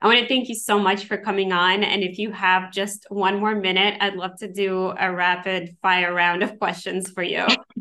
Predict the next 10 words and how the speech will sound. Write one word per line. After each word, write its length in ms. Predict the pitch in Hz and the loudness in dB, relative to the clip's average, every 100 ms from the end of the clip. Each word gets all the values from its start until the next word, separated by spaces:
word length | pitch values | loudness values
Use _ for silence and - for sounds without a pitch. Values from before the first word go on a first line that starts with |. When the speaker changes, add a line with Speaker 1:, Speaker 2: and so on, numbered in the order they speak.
| - _ _ - | -16 _ _ 2
Speaker 2:
Okay. 300 | 339 403 415 427 - | 4 6 4 2 -2
<laughs> 20 | 320 - 427 311 - | -4 -2 -2 -2 -2
All 80 | 277 | 2
right. 320 | 285 302 - - _ | 4 4 0 -6 _
Ah, 360 | 233 269 127 - _ - | -6 -6 -8 -12 _ -2
ready. 280 | 214 226 208 | 2 2 2
Speaker 1:
Okay. 300 | - - 190 | -2 -4 -2
Speaker 2:
Yes. 260 | 226 - - | -4 -6 0
Speaker 1:
All 140 | - 220 | 2 2
right. 280 | 185 - | 0 -6